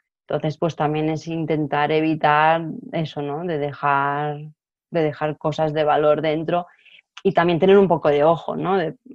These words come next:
a nosotros nos ha pasado que a lo mejor hemos llegado a algún sitio y dejar la autocaravana en un lugar donde no hay nadie y nosotros irnos a hacer una excursión, un lugar que no sea nada de paso, que, pues, pues a lo mejor no la hemos dejado porque,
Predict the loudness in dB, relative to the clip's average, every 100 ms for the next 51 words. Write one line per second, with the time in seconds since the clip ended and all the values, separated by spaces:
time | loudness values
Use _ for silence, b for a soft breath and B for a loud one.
0 | -8 -6 -2 0 0 0 -2 0 0 2
1 | 2 2 2 -2 -2 -2 0 -2 -4 -6
2 | -4 2 6 6 4 0 -4 -2 -2 0
3 | 2 2 2 -2 -4 -4 -4 -4 -4 -4
4 | -2 -2 -2 -4 -4 -4 -2 -2 -2 -8
5 | -6 -6 -6 -6 -6 -2 0 0 -4 -8
6 | -8 -6 -6 -4 -4 -2 4 6 6 4
7 | 0 0 -2 0 -2 -2 -4 -8 -6 0
8 | 2 2 0 _ _ _ _ _ _ _
9 | -2 0 2 4 2 0 -4 -2 -2 0
10 | 2 2 2 0 0 0 -2 -2 -2 0
11 | 0 0 -2 -6 _ -10 -10 -12 -20 _
12 | _ _ -20 _ -6 -2 -2 -2 -2 0
13 | 2 0 -2 -4 -4 0 2 0 -2 -4
14 | -4 -4 -6